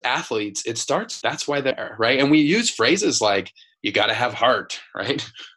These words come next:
But yet, um, in some ways, our profession, psychology, tries to take the heart, or s-, historically has tried to take the heart out of things. To me, it's wh-, wh-, what are the, where are the potentials of where the heart might take you,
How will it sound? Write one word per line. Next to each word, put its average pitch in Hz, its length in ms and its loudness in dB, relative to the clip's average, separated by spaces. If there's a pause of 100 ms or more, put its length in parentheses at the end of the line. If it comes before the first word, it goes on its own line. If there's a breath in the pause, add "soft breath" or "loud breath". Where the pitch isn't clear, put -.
(560 loud breath)
But 120 160 -2
yet, 123 340 0
um, 110 300 0 (220 soft breath)
in 120 120 -2
some 147 200 0
ways, 107 340 2
our 110 240 0
profession, 107 500 -2
psychology, 95 800 -4
tries 98 280 -2
to 95 100 -10
take 107 320 -4
the 98 80 -2
heart, 95 380 -2
or 95 140 -4
s-, - 240 -8
historically 151 520 0
has 92 100 -6
tried 107 160 -4
to 95 60 -10
take - 240 -8
the 90 60 -8
heart 98 280 -2
out 104 140 0
of 113 120 -6
things. - 240 -14 (460 loud breath)
To - 80 -4
me, 160 120 4
it's - 340 -2 (520)
wh-, 113 180 -4
wh-, 117 200 -6
what 123 280 0
are 160 40 4
the, 127 240 0
where 127 160 0
are 165 80 2
the 156 100 -2
potentials - 800 -4
of 98 180 -8
where 110 140 2
the 98 80 -2
heart 107 260 -2
might 104 180 -6
take - 260 -10
you, - 200 -16